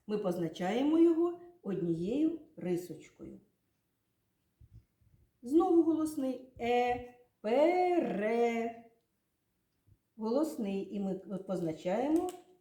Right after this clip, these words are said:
його, позначаємо його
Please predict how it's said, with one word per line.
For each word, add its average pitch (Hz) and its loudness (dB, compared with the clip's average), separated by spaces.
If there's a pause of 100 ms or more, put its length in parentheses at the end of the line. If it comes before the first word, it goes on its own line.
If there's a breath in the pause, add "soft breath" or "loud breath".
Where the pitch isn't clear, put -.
(480)
його, 175 -6 (1700)
позначаємо 240 -4
його 190 -4